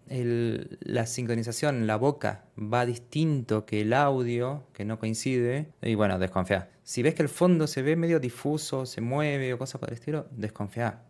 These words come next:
Si la cabeza se deforma o los ojos se mueven extraño,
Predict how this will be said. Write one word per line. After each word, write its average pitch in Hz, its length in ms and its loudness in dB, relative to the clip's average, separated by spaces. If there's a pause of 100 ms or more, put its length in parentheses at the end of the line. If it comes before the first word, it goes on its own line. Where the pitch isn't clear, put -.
(120)
Si - 300 -8
la 123 160 0
cabeza 135 640 0
se - 120 -10
deforma 135 580 2
o 107 80 2
los 110 200 0
ojos 170 200 0
se - 80 -2
mueven 135 280 2
extraño, 127 580 -2